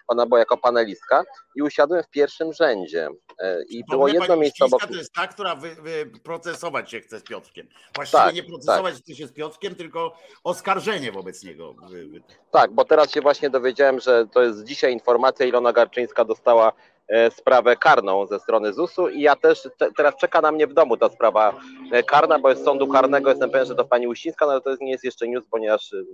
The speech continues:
Speaker 1: nikt nie odebrał, w związku z tym, ale jest z sądu, e, karnego sprawa do mnie, no to jest na pewno pani prezes Uścińska w imieniu zusu. No ale w każdym razie usiadłem w pierwszym rzędzie, e, i tak się złożyło, że pani Uścińska, był jeszcze referat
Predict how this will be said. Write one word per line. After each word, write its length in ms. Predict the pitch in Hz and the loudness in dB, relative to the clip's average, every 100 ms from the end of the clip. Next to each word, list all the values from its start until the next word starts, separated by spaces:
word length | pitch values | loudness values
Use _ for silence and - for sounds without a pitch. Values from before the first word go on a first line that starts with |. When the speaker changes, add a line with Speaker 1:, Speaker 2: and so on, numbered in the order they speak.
| 82 80 | -12 -10
Speaker 1:
nikt 200 | 110 _ | -14 _
nie 120 | 104 | -4
odebrał, 340 | 95 113 131 117 | -2 0 2 2
w 40 | |
związku 260 | 110 107 107 | 0 -8 -12
z 40 | |
tym, 120 | 110 | -4
ale 160 | 113 110 | 2 2
jest 220 | 120 - _ _ | 2 -4 _ _
z 80 | _ | _
sądu, 480 | 131 113 110 113 104 - | -2 -2 2 0 0 -6
e, 240 | 101 98 | -4 -4
karnego 420 | - 110 101 92 | -2 -2 0 0
sprawa 340 | - - 90 95 | -2 -2 0 2
do 100 | 143 | 0
mnie, 120 | 151 | -2
no 100 | 135 | -4
to 100 | 127 | -6
jest 120 | - | -4
na 60 | 117 | -4
pewno 260 | 117 107 | -4 -4
pani 280 | - 101 95 | -4 -4 -4
prezes 360 | - 92 90 92 | -2 -2 -4 -12
Uścińska 480 | 85 - 87 - | -18 -16 -10 -6
w 20 | 85 | -4
imieniu 360 | 87 87 87 | -6 -8 -8
zusu. 300 | 85 - 85 - _ - _ | -10 -12 -14 -14 _ -20 _
No 60 | 117 | 0
ale 100 | 120 | 2
w 40 | |
każdym 280 | - 170 175 | 2 -2 2
razie 200 | 156 135 | 2 0
usiadłem 360 | 117 139 147 123 | -2 -2 0 -4
w 100 | - | -2
pierwszym 440 | 139 147 - 127 | 0 0 -2 -6
rzędzie, 560 | 113 101 80 90 101 160 190 - - | 0 -2 -2 -4 -4 -4 -10 -12 -6
e, 160 | 117 113 _ | -6 -6 _
i 120 | 120 | -6
tak 160 | - 196 | -2 -2
się 160 | - 180 | 0 -2
złożyło, 380 | 151 135 151 | 0 0 0
że 120 | 160 156 | -2 0
pani 300 | 143 139 139 | 0 0 -4
Uścińska, 600 | 131 - 147 151 - 135 | -8 -8 -8 -4 0 0
był 160 | 123 143 | 0 -4
jeszcze 260 | 139 - | -2 2
referat 460 | 127 113 107 139 | 2 2 2 2